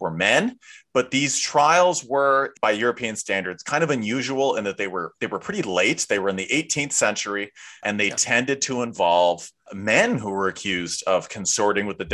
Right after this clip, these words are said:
Speaker 1: devil or engaging in, in wizardry, which can also speak to just different local folk beliefs about the way the devil and witchcraft worked,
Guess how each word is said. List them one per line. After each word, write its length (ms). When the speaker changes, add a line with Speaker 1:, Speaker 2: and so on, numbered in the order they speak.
Speaker 1:
devil 320
or 140
engaging 480
in, 200
in 180
wizardry, 500
which 360
can 140
also 360
speak 400
to 100
just 320
different 420
local 840
folk 360
beliefs 480
about 320
the 200
way 260
the 140
devil 280
and 120
witchcraft 540
worked, 400